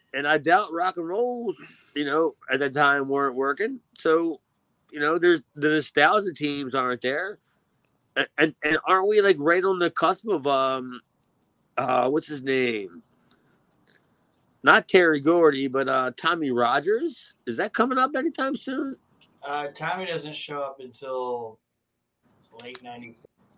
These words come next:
Speaker 1: Okay, yeah. I mean, but yeah, but, like, now I'm just, I'm just grasping at this point, going, "Who do we have left? What's, what's left for Public Enemy? Is it gonna be Balls and Axel?"
Speaker 2: I, did they
Speaker 1: I mean, you can do,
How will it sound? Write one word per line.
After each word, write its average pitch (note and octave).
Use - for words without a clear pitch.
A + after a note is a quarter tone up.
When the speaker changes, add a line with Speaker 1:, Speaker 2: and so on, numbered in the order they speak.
Speaker 1:
Okay, D3+
yeah. E3
I B2+
mean, E3
but E3
yeah, B3+
but, C#3+
like, D3+
now G3+
I'm E3
just, E3
I'm E3
just F3
grasping F3
at C#3
this A#2+
point, C3+
going, C#3
"Who D3
do D#3
we D#3+
have C3+
left? A#3+
What's, D3
what's D3
left D3+
for F#4
Public A2+
Enemy? G#2
Is B2+
it D3
gonna E3+
be D#3
Balls D3+
and C3+
Axel?" C#3
Speaker 2:
I, C#3+
did C#3
they C3
Speaker 1:
I D#3+
mean, E3
you F#3+
can G3
do, E3+